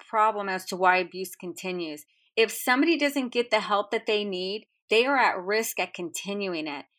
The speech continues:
It doesn't mean that everybody who's been abused, who hasn't gotten help, has caused abuse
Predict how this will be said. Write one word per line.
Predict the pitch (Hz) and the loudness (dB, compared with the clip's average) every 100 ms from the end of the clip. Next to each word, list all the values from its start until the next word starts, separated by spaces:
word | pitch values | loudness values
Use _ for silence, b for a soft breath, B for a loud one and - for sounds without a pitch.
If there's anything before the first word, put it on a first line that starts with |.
| _ | _
It | 226 214 | -2 2
doesn't | 269 285 277 | 2 2 0
mean | 233 247 | -2 -2
that | 233 180 - | -2 -2 2
everybody | 208 208 240 220 220 | 4 4 2 2 2
who's | 220 226 202 | 0 -6 -4
been | 214 | -2
abused, | 214 196 208 208 208 - - | -4 -2 2 4 2 -4 -4
who | 190 | -4
hasn't | - 196 196 220 202 | 0 4 4 2 2
gotten | 202 196 202 | 4 4 0
help, | 185 202 202 - _ _ _ _ - | 2 2 2 -4 _ _ _ _ -8
has | 196 190 - | -4 -4 -6
caused | - 202 196 202 202 - | -4 2 2 2 -2 -4
abuse | 190 180 185 196 190 | -4 -2 0 0 -2